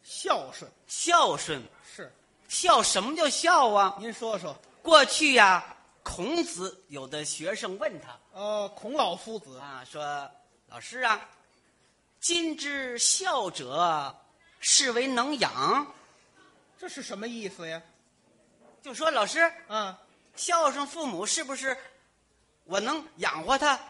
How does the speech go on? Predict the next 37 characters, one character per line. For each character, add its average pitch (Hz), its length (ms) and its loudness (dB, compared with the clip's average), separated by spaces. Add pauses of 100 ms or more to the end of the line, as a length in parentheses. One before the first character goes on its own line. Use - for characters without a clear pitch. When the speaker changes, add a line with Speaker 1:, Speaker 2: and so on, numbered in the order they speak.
(100)
Speaker 2:
给 175 140 -8
他 170 120 -8
吃 320 300 -4
的， 254 100 -6
给 160 120 -8
他 151 100 -10
穿 311 300 2
的， 247 180 6 (720)
这 262 340 2
就 262 200 -8
算 233 260 -4
孝 285 300 4
顺？ 233 240 2 (500)
Speaker 1:
哦。 196 920 -8 (720)
Speaker 2:
孔 311 260 -2
子 233 160 -6
没 269 220 -2
回 285 260 -4
答 254 240 4
他。 226 160 -4 (280)
Speaker 1:
这 269 120 -6
圣 381 320 -4
人 214 160 -6
怎 180 120 -10
么 160 80 -14
说 196 240 -8
的 190 100 -8
呀？ 170 180 -10
Speaker 2:
一 262 140 -6
个 285 140 -4
反 143 280 0 (120)
问。 277 200 2 (280)
Speaker 1:
怎 175 100 -14
么 156 140 -14
问 254 260 4
的 196 80 -2
呀？ 175 180 -2